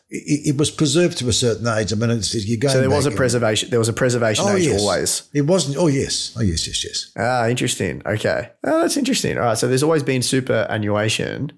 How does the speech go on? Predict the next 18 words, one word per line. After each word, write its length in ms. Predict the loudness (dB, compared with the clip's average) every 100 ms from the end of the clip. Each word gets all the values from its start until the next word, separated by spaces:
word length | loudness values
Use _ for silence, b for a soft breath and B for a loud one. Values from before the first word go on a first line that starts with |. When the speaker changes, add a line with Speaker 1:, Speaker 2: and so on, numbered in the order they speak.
| _
Speaker 2:
and 160 | -2 0
there's 120 | 2
always 220 | 2 0
been 140 | 0 -2
a 40 |
preservation 600 | 0 -2 0 0 0 0
age, 480 | -2 -2 -4 -6 b b b _ -2
but 140 | 0
it 80 | 2
was 240 | 0 0
the 100 | 0
guarantee 560 | 0 0 0 -2 0 0
that 100 | 0
was 120 | 0
introduced 440 | -2 0 0 0
in 80 | 0
the 60 | 0
nineties. 440 | 0 -2 -4 -8